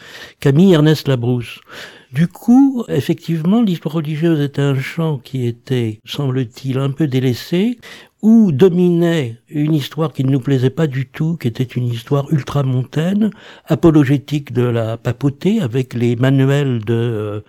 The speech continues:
de la grande collection Flich et Martin. Et donc, nous ressentions un, je dirais, un, un déplaisir assez grand avec les histoires que nous lisions.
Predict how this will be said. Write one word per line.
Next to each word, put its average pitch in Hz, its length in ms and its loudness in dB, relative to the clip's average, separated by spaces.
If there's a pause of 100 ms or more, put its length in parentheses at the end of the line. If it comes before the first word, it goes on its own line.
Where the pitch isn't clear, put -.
(420)
de 110 80 -4
la 110 120 0
grande 135 280 2
collection 131 640 0
Flich 139 340 -6
et - 20 0
Martin. 170 560 -2 (460)
Et 147 80 2
donc, 214 320 2
nous 165 140 4
ressentions 170 720 0
un, 120 460 -2 (460)
je 120 240 -8
dirais, 139 260 0
un, 120 380 -4 (360)
un 117 80 -2
déplaisir 160 580 2
assez 135 240 -2
grand 175 280 0
avec 147 260 -2
les 127 180 -2
histoires 160 400 -4
que - 80 -2
nous 143 160 0
lisions. 120 460 -2